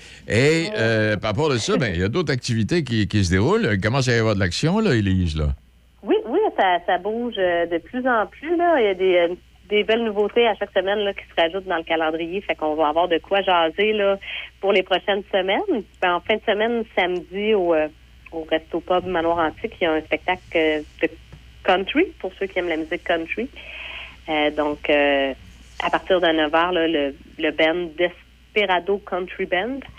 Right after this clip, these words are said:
Speaker 1: Oups.
Speaker 2: qui, euh, qui fait la musique, là. Donc, euh, une belle soirée en perspective.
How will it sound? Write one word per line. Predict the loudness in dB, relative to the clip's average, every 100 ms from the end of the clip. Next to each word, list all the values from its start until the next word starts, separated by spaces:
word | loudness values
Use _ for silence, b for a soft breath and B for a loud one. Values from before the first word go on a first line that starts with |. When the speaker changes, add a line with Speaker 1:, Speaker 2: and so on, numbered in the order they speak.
| -6
Speaker 1:
Oups. | -6 -6 -6 -2 0 0
Speaker 2:
qui, | 0
euh, | 0 0 -4 -16 -20 -20 -20 -18 -14
qui | -12 0
fait | 2
la | 2
musique, | 0 -4 -4 -4 0
là. | 0 2 0
Donc, | -4 -6 -6
euh, | -6 -8 -8
une | -8 0
belle | -2 0
soirée | -2 0 -4
en | -2
perspective. | -4 -4 -10 -8 -10 -8 -10 -10